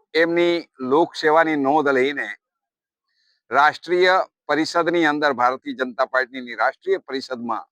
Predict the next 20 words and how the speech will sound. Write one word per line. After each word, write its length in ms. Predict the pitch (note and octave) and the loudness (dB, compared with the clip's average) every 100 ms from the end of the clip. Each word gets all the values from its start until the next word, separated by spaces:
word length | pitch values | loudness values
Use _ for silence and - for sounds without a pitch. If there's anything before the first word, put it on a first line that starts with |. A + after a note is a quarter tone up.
| _ _ _ _ _ _ | _ _ _ _ _ _
એમની 280 | C#3 D#3 E3 D3+ | -2 -2 -2 0
જે 80 | |
નિમણૂક 460 | C#3+ A#2+ B2 F3+ E3 _ | 0 0 -2 -2 -4 _
થઈ 160 | B2+ A2+ | -4 0
વાસણભાઈની, 600 | G#2+ - G#2+ G2 F#2+ F2 _ _ _ - | -2 -2 -8 -10 -10 -14 _ _ _ -4
આ 80 | C#3 | -4
સમગ્ર 420 | C#3 C#3 D3+ D#3+ B2+ | -2 -4 -2 -2 -2
કચ્છી 280 | C#3 - D3+ C3 | -8 -8 -8 -4
પ્રજા 240 | C3+ C#3 | 0 0
માટે 240 | D3 C#3 A2+ | -2 -4 -6
ગૌરવનો 380 | A#2 B2+ C#3 C#3 | -4 -4 -6 -8
વિષય 300 | C3 - C#3+ | -14 -10 -6
હતો 160 | C3+ C#3+ - _ _ _ _ _ _ _ | -6 -8 -20 _ _ _ _ _ _ _
અને 160 | D3+ F3+ | 0 4
આ 120 | F3+ C#3 | 4 4
ગૌરવની 500 | D3+ E3+ F3+ F3+ F3+ F#3 _ _ _ _ _ A#4+ _ _ - - A3+ - _ _ - | 4 4 4 2 -2 -6 _ _ _ _ _ -20 _ _ -20 -14 -12 -12 _ _ 0
ઐતિહાસિક 600 | D#3 - F#3+ F#3 A3 E3 | 0 2 2 4 0 -2
ક્ષણોને 480 | - D#3+ F3 F#3 E3+ | -4 2 2 4 4
વધાવવા 400 | C#3+ A#2 E3 E3+ E3 | 4 4 6 4 2
માટે 240 | D#3+ C#3+ | 0 -2